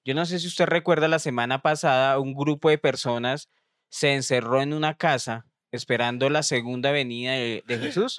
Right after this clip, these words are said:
Speaker 2: Ay, sí. ¿Fue en Atlántico o en dónde?
Speaker 1: En el Atlántico, sí,
Speaker 2: Sí,
Speaker 1: en un
Speaker 2: creo.
Speaker 1: pueblo del Atlántico, eh, un grupo de personas seguidos por un pastor, que esas personas, eh, siguiendo,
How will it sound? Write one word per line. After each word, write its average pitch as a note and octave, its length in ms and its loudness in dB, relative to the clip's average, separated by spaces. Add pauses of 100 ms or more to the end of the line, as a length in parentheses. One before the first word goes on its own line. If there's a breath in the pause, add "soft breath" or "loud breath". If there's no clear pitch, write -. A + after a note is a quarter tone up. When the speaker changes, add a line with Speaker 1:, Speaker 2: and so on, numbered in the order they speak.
(120)
Speaker 2:
Ay, A3+ 100 -4
sí. C4+ 140 -4 (120)
¿Fue D3+ 120 2
en D3+ 80 0
Atlántico G#3+ 600 -2
o F#3 140 0
en C3 80 -4
dónde? C3+ 300 -10 (200)
Speaker 1:
En C#3 120 0
el B2+ 100 2
Atlántico, A#2+ 600 0
sí, - 60 -2
Speaker 2:
Sí, D3 40 0
Speaker 1:
en C3+ 80 -2
un B2+ 60 -2
Speaker 2:
creo. G2+ 60 -10
Speaker 1:
pueblo C3+ 200 4
del C3+ 160 4
Atlántico, D#3+ 640 0
eh, B2 840 4
un B2+ 120 -8
grupo C3 240 0
de C#3 80 6
personas E3+ 540 2
seguidos B2+ 400 -2
por B2+ 180 2
un A#2 100 -4
pastor, D#3 600 2
que A#2 240 0
esas A#2+ 220 -4
personas, D3+ 640 0
eh, A2+ 140 -2
siguiendo, G#2+ 880 -2